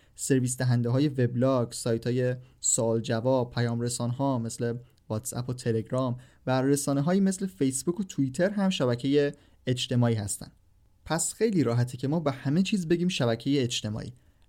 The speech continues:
اما در دیجیتال مارکتینگ ما سوشال نتورک مارکتینگ نداریم. سوشال مدیا مارکتینگ داریم. یعنی بازاریابی رسانه‌های اجتماعی، نه شبکه اجتماعی.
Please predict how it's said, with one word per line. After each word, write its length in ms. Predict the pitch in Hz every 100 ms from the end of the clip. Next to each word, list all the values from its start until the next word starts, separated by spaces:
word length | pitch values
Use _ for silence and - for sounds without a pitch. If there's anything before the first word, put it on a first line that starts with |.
| _
اما 180 | 180 240
در 200 | 202 147
دیجیتال 500 | 127 131 123 127 123
مارکتینگ 680 | 123 120 127 - 175 151 123
ما 160 | 147
سوشال 600 | 202 - 135 127 127 123
نتورک 420 | 123 123 127 123 127
مارکتینگ 640 | 120 123 127 123 185 190
نداریم. 360 | 147 107 175 - _ _ _ -
سوشال 400 | - 170 202 185
مدیا 420 | 175 160 120 113
مارکتینگ 560 | 110 110 - - 110
داریم. 260 | 107 107 - - _ _ _
یعنی 140 | 123 165
بازاریابی 840 | 160 127 123 123 123 123 120 165
رسانه‌های 800 | 190 131 127 - 120 120 143 131
اجتماعی، 580 | 113 - - 113 110 120 - -
نه 200 | 139 147
شبکه 480 | 131 110 110 120 117
اجتماعی. 440 | 107 - 87 -